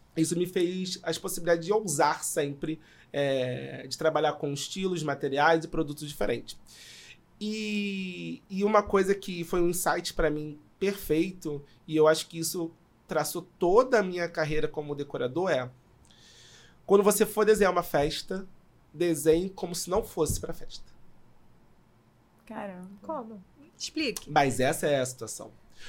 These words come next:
Speaker 1: Porque no momento que você desenha uma festa toda pensando que aquilo não é uma festa, a sua cabeça faz assim, ó.
Speaker 2: Abre.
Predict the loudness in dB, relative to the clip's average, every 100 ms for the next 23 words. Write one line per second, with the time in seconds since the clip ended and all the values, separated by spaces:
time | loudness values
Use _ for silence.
0 | 2 10 12 12 10 12 10 8 4 0
1 | 2 2 2 2 2 4 4 4 4 4
2 | 4 2 0 2 2 4 6 6 2 -4
3 | -6 -6 -8 4 12 12 12 8 4 4
4 | -2 -12 -20 -20 -8 4 4 6 2 4
5 | 6 6 2 -4 -8 -10 -6 -2 0 4
6 | 6 6 4 -2 4 4 4 -2 -6 -10
7 | -10 -20 _ _ _ -12 -4 -2 -2 -2
8 | -4 -8 -10 -14 -16 -20 _ -16 -2 2
9 | 6 6 6 2 -2 -4 -6